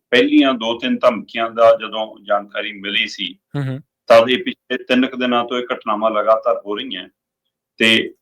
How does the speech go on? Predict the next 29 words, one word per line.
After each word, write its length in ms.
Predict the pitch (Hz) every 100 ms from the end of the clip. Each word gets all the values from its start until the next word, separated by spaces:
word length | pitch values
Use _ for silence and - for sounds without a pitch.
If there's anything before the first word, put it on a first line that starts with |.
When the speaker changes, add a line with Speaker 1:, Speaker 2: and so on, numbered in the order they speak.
| -
Speaker 1:
ਉਹ 200 | 151 151
ਪਹਿਲੀਆਂ 400 | 143 139 151 151
ਦੋ 200 | 131 127
ਤਿੰਨ 260 | 127 143 143
ਈਮੇਲ 460 | 139 135 131 127
ਮਿਲਣ 340 | 120 123 123 123
ਤੋਂ 180 | 123 120
ਬਾਅਦ, 160 | 120
ਧਮਕੀਆਂ 440 | 120 131 110 120 117
ਮਿਲਣ 240 | 113 110
ਤੋਂ 100 | 113
ਬਾਅਦ, 160 | 117 120
ਉਹਦੀ 220 | 123 120
ਜਾਣਕਾਰੀ 460 | 107 104 120 117
ਮਿਲਣ 260 | 110 107 104
ਤੋਂ 180 | 104 113
ਬਾਅਦ 280 | 113 113 107
ਵੀ 280 | 117 120 - -
ਆਪਾਂ 320 | 107 - 120
ਉਸ 280 | 117 117 -
ਨੂੰ 160 | 120 120
ਜ਼ਿਆਦਾ 380 | 117 101 120
ਉਜਾਗਰ 500 | 117 101 107 107 117
ਕਰਨਾ 360 | 95 117 113 113
ਇਸ 280 | 107 113 -
ਲਈ 100 | 127
ਦਰੁਸਤ 400 | 123 - 113 - 104
ਨਹੀਂ 140 | 123
ਸਮਝਿਆ 480 | - 123 117 101